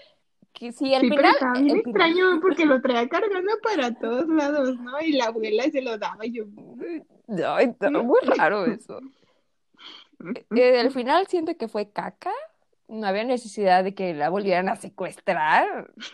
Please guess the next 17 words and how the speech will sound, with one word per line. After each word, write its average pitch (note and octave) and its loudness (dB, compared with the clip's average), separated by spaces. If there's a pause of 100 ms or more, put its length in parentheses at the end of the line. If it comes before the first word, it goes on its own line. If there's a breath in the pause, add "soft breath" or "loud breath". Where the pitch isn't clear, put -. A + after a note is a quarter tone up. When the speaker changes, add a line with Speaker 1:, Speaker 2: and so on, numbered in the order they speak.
Speaker 1:
X. D#3+ -6 (680 loud breath)
Speaker 2:
Para A#3+ 2
diez G#3+ 0
minutos, G#3 -6
¿no? A3 -10 (100)
Speaker 1:
<laughs> - -16
O G3 -10
sea, F#3 -2 (560 soft breath)
siento F4+ 2
que, C#4+ 0
pues, G#3+ -6
no B3 -2
iba A3 -4
a A#3 0
haber G3+ -8
otro G3+ -10
final. G#3 -8